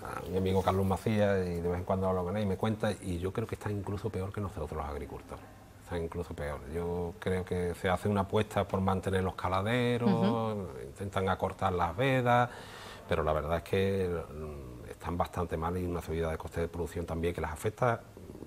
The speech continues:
Speaker 1: de una manera, somos primos hermanos en eso, ¿no? De una manera muy similar hasta esto. Pero bueno, es una, es una realidad que al final Europa lo que hace es renunciar a su capacidad productiva de producir alimentos, incluida la pesca,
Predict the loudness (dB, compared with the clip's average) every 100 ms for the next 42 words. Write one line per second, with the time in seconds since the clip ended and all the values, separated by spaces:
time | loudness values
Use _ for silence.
0 | -14 -12 -8 -2 2 6 8 8 8 8
1 | 6 4 -2 0 2 6 8 8 8 8
2 | 6 4 2 -2 -8 -4 -4 -2 -2 0
3 | 0 2 2 2 2 0 0 0 2 2
4 | 0 -10 -14 -14 -12 0 0 2 0 0
5 | -4 -14 -8 -4 -2 -2 0 0 0 0
6 | -4 -6 0 4 6 6 4 2 0 -2
7 | -4 -8 -20 -20 -18 -18 -8 -6 -2 2
8 | 2 2 -2 0 2 4 6 4 4 0
9 | 0 0 0 2 0 -4 -10 2 4 4
10 | 2 0 0 2 2 0 0 0 0 0
11 | 0 2 2 0 -4 -8 -4 -2 -2 -2
12 | -4 -2 -2 -2 -4 -6 -4 -2 0 0
13 | -4 -6 -12 -8 -6 -4 -4 -6 -8 -8